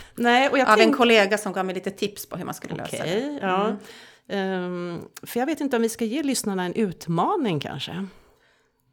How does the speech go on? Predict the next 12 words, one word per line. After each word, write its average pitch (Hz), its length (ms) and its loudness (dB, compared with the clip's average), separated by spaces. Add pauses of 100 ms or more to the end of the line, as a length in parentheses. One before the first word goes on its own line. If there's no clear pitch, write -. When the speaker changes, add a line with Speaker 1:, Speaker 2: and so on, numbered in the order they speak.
(140)
Speaker 2:
Det 190 140 -4
skulle 370 260 -2
vi 440 60 8
kunna 349 220 2
göra. 190 360 2 (1400)
Jag 226 180 0
skulle 262 300 2
kunna 277 260 2
säga 185 440 0
att 185 320 -4
om 185 140 -6
man 185 180 -4